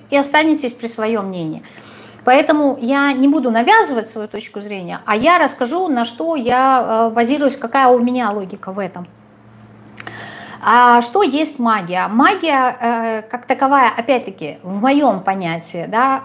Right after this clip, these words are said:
это, как говорил Кроули, это искусство изменять свое, а, м, бессознательное, либо, скорее всего, даже не бессознательное, а свое сознание, и опираясь на знания и на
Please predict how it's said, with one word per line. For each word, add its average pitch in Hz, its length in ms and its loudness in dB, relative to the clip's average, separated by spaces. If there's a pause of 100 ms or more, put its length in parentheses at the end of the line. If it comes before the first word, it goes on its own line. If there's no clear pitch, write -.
это, 214 720 -2
как 214 120 0
говорил 226 380 4
Кроули, 339 680 0 (100)
это 233 640 -4
искусство 269 1000 2 (580)
изменять 254 640 4
свое, 254 680 2
а, 196 540 0
м, 175 640 -10 (640)
бессознательное, 214 1120 0
либо, 233 240 4
скорее 240 300 2
всего, 233 180 -4
даже 226 180 -2
не 233 60 -2
бессознательное, 233 960 -2 (100)
а 214 140 4
свое 240 500 0
сознание, 240 920 -2
и 254 120 2
опираясь 262 640 2
на 226 180 -2
знания 233 600 0 (160)
и 220 200 -6
на 202 380 -2